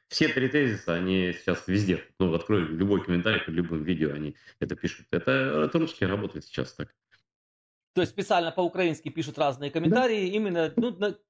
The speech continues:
Speaker 2: принципе, как у нас
Speaker 1: Ну,
Speaker 2: здесь
Speaker 1: полтора миллиарда, полтора миллиарда долларов они зарядили только в кампанию против Украины в Украине,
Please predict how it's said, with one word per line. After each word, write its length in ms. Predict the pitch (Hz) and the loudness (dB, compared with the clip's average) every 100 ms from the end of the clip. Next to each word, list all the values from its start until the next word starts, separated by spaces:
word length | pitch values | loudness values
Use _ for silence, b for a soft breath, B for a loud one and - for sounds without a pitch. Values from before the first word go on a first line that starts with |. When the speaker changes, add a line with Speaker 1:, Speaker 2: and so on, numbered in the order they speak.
| - | -4
Speaker 2:
принципе, 260 | 277 - | -2 0
как 100 | 233 | 0
у 40 | 233 | 2
нас 100 | 240 | 4
Speaker 1:
Ну, 60 | |
Speaker 2:
здесь 120 | 202 - | 4 2
Speaker 1:
полтора 200 | 208 202 | 2 2
миллиарда, 600 | 202 202 175 123 117 - | 2 2 0 -2 -4 -4
полтора 280 | - 123 156 | -6 -6 -6
миллиарда 380 | 175 165 156 139 | -6 -6 -6 -6
долларов 400 | 131 135 98 90 | -2 0 0 -4
они 360 | - 98 104 98 | -2 0 0 0
зарядили 500 | 90 101 101 101 147 110 | 0 0 0 2 2 2
только 340 | - 123 113 | 2 0 -2
в 100 | - | -4
кампанию 960 | 95 92 107 110 104 98 95 90 90 85 | -4 0 0 2 2 0 0 0 -2 0
против 220 | 101 98 | -2 -2
Украины 340 | 92 90 107 107 | -2 0 2 2
в 80 | 101 | -2
Украине, 640 | 104 110 110 95 69 57 | 0 2 4 2 -2 -10